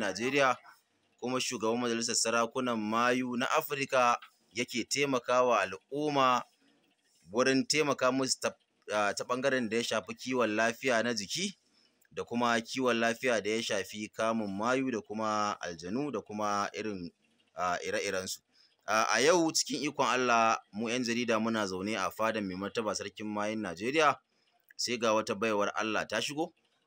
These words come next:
Ah, abin da ya ba mu mamaki shi ne ita wannan baiwar Allah ta ce, ah, ta taɓa karɓan magani ne a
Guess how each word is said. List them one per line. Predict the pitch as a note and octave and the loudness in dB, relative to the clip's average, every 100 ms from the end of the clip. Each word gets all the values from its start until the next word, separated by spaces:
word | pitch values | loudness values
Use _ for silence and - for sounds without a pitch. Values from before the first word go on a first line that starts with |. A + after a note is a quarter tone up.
| - | -4
Ah, | G3 G3 G3+ | 0 2 2
abin | D#3+ D#3 | 2 2
da | |
ya | C#3+ | 4
ba | D3 | 4
mu | C3+ B2 | 2 0
mamaki | C3+ C3 | 0 -2
shi | A#2+ C3 | -4 -2
ne | B2 | -2
ita | A#2 C3 | -2 0
wannan | C3+ C3+ B2 | 0 0 0
baiwar | A#2+ B2 A#2 - | 0 2 2 0
Allah | B2+ B2+ A#2+ A#2 A2+ - | 0 2 4 4 2 -2
ta | A#2+ A#2+ | -2 -2
ce, | - C3 A#2 A#2 _ _ _ _ - | 0 0 -2 -4 _ _ _ _ -4
ah, | F#2 G2 G2 F2+ - | 2 4 4 2 0
ta | C3+ C#3 | 0 0
taɓa | - C#3+ | 0 0
karɓan | A#2+ - B2 | -2 -2 0
magani | C3 C3 A#2+ B2 | 2 2 0 0
ne | B2 | -2
a | A2 | -2